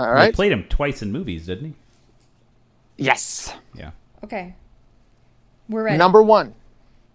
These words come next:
Speaker 2: Jackie Chan made a porno.
Speaker 1: Okay.
Speaker 2: <laughs> Number two,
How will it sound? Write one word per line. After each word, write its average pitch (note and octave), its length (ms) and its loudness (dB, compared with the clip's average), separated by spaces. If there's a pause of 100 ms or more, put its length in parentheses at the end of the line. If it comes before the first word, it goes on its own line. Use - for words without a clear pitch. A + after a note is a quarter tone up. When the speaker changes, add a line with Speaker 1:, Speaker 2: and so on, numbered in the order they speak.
(100)
Speaker 2:
Jackie F3+ 420 2
Chan F#3+ 380 -2
made F3 140 0
a F3 40 2
porno. F3 480 0 (1080)
Speaker 1:
Okay. A2+ 160 -10 (120)
Speaker 2:
<laughs> - 120 -6
Number A2+ 280 0
two, F3+ 440 2